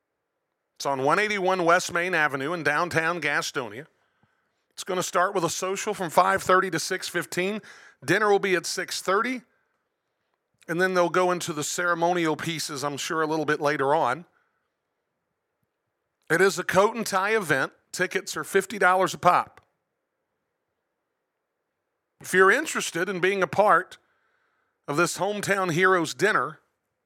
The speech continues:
on December the ninth, you can go to the Medical Center Pharmacy in Gastonia. You can go to the College Park Pharmacy in Belmont, or, or you can go to Robert Witt,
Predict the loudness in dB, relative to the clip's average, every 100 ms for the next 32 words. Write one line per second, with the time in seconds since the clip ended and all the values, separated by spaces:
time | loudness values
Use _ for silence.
0 | _ _ _ _ _ -2 0 0 -2 -2
1 | 0 0 2 2 0 -4 -14 -20 _ _
2 | _ _ _ -10 -4 2 2 2 2 0
3 | 0 -4 -4 -4 -2 0 2 2 -2 -6
4 | -6 -4 -2 -2 -2 -2 -2 -6 -8 _
5 | _ _ _ _ _ _ _ _ _ _
6 | _ _ _ _ _ _ 0 2 2 0
7 | 0 2 0 2 4 4 2 0 2 0
8 | -4 -8 -2 2 2 4 2 0 -4 -20
9 | _ _ _ 2 4 4 2 -4 _ _
10 | _ _ _ -4 -2 0 -2 -4 _ _
11 | _ _ _ _ _ -12 -6 -4 0 0
12 | 0 0 4 4 2 -2 0 0 0